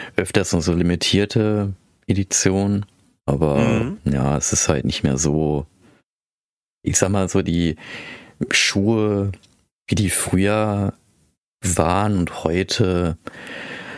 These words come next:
Speaker 1: heute sind sie nur noch so Style.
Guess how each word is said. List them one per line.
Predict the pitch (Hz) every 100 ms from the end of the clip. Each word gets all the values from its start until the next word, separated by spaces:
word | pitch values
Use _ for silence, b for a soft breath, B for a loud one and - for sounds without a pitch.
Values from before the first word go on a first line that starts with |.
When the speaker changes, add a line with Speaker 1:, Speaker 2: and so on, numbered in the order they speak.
| B B B B _
Speaker 1:
heute | 113 113
sind | - 117 101
sie | 110
nur | 110 110
noch | 113
so | 92 - 95 95
Style. | - - - 101 127 165